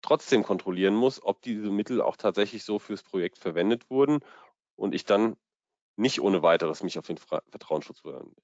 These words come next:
Vertrauensschutz habe ich dann, wenn ich im Grunde eine allgemeine Förderung projektunabhängig an eine andere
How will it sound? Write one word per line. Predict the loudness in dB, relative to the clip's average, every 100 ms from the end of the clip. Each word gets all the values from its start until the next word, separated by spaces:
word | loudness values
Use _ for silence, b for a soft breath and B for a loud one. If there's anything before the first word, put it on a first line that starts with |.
| _
Vertrauensschutz | -20 -4 2 4 2 -6 -2
habe | -2
ich | -2 2
dann, | 4 4
wenn | 2
ich | 0
im | -4
Grunde | -6 0 2
eine | 2 2
allgemeine | 4 4 4 4 2
Förderung | 2 4 4 4 4 0 -4 _
projektunabhängig | -8 -2 -2 -2 0 0 2 -2 -2 -4
an | -6
eine | -4 -2 0
andere | 0 0 2 0